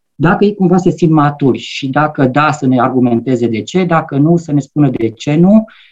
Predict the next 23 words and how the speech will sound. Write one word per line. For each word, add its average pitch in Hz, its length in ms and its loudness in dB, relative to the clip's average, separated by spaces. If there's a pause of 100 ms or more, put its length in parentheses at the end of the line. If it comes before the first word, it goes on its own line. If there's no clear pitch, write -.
Și - 180 -10
mai 175 120 2
aveam 190 200 2
varianta 170 360 0
intermediară 143 600 0
în 156 80 -2
care 147 160 -4
ei 156 80 -2
puteau 151 220 -4
să 151 120 -4
zică 147 240 -2
că 143 100 -8
în 135 60 2
unele 139 240 2
privințe 139 400 0
se - 140 -10
consideră 151 440 -4
persoane 180 380 0
mature, 170 420 2
în 165 80 2
alte 160 260 -2
privințe 147 480 -2
nu. 135 320 4